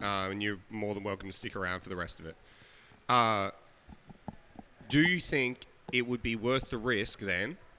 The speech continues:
of, I think if we keep Mark Stoops, we probably win between seven to ten games each year.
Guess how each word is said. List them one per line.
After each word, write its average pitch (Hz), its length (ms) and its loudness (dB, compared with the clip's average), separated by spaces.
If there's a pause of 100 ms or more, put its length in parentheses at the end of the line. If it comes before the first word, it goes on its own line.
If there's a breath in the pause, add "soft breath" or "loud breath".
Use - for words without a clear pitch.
(600)
of, 117 360 2 (720)
I 139 120 4
think 175 220 0
if 165 100 -4
we 151 100 2
keep 143 200 2
Mark 131 200 0
Stoops, - 340 -2
we 117 60 -2
probably 117 500 -2
win 110 240 0
between 101 340 -4
seven 110 300 0
to 110 60 -2
ten 107 240 0
games 92 300 -4
each 90 200 -6
year. 71 140 -10